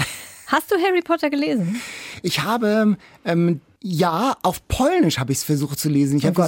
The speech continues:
Speaker 1: versucht, auf Polnisch, ähm, ja, ich habe, äh, immer sehr intensiv Polnisch gelernt und habe mal versucht, dann einfache Bücher sozusagen zu lesen. Und ich habe ein, zwei Bände von Harry Potter auf Polnisch. Aber ich erinnere das jetzt also nicht mehr so ganz genau, wie die einzelnen polnischen Worte waren.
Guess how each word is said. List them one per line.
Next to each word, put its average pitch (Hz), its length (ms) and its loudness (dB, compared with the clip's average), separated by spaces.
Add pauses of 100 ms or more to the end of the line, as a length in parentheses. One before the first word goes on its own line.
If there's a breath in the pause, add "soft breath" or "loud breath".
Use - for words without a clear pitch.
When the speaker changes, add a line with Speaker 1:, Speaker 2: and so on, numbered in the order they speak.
Speaker 1:
versucht, - 180 -6
auf 165 160 -2
Polnisch, 202 540 0
ähm, 151 260 2
ja, 160 200 2
ich 170 100 -4
habe, 170 160 -4
äh, 160 220 -2
immer 147 320 2
sehr 160 120 2
intensiv 147 380 0
Polnisch 147 260 0
gelernt 156 320 2
und 139 160 0
habe 147 140 0
mal 143 140 0
versucht, 139 500 0 (340 loud breath)
dann 160 160 0
einfache 170 520 0
Bücher 165 340 2
sozusagen 139 480 0
zu - 100 -4
lesen. 139 200 4
Und 139 80 4
ich 123 80 -2
habe 139 120 -2
ein, 151 200 0
zwei 139 260 0
Bände 147 280 0
von 135 200 0
Harry 131 160 -4
Potter 123 300 -8
auf 107 100 -18
Polnisch. 120 400 -4
Aber 127 160 -4
ich 120 120 -4
erinnere 123 320 0
das 107 120 -4
jetzt - 240 -8
also 117 260 -8
nicht 135 240 0
mehr 143 160 2
so 127 120 -2
ganz 139 200 0
genau, 127 320 2
wie 123 220 -2
die 123 140 -4
einzelnen 123 340 0
polnischen 123 400 -2
Worte 120 260 -8
waren. 113 220 -8